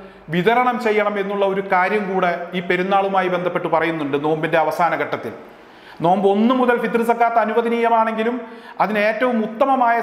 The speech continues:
സമയം അവസാനത്തെ നോമ്പ് തുറന്നതിന് ശേഷം തന്നെയാണ്. പിറ്റേ ദിവസത്തെ പെരുന്നാൾ നമസ്കാരത്തിന്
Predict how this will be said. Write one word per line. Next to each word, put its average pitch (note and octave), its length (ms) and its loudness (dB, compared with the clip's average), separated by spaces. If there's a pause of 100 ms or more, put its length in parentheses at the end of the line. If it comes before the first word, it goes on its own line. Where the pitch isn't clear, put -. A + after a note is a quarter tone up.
സമയം A3 280 0 (560)
അവസാനത്തെ A3 560 2 (120)
നോമ്പ് G#3 280 0
തുറന്നതിന് F#3+ 460 0
ശേഷം F3+ 280 0
തന്നെയാണ്. C#3+ 380 -2 (480)
പിറ്റേ F#3+ 280 2
ദിവസത്തെ A3 360 2 (420)
പെരുന്നാൾ A3 360 2 (100)
നമസ്കാരത്തിന് A3 720 0